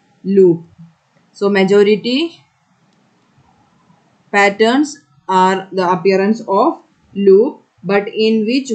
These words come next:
one or more of the ridges within the pattern area recurve about the core, thus forming a pocket. So the ridges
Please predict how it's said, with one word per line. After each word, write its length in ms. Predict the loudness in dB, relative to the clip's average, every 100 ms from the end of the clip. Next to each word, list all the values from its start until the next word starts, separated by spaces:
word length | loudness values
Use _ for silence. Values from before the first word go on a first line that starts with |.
| -2
one 320 | 0 0 0
or 220 | 0 0
more 380 | 0 0 0 -2
of 260 | -2 -2
the 100 | 0
ridges 520 | 2 2 0 -2 -2 -2
within 320 | -4 -2 -4
the 100 | -4
pattern 420 | -4 -4 -4 -6
area 560 | -4 -2 0 -2 -2 -4
recurve 440 | -6 -6 -8 -10
about 400 | -10 -4 -2 -2
the 120 | -4 -4
core, 400 | 0 0 0 -4
thus 280 | -8 -10 -8
forming 460 | -6 -4 -6 -6
a 180 | -6 -6
pocket. 500 | -4 -4 -4 -8 -10 -14 _ _ _ _
So 480 | -4 -2 -2 -6 -16 _ _ _ _ _ _ _ _ _ _ _ _ _ _ _ _ _ _ _ _ _ _ _ _ _
the 200 | -4 0
ridges 680 | 2 2 2 0 0 -2 -8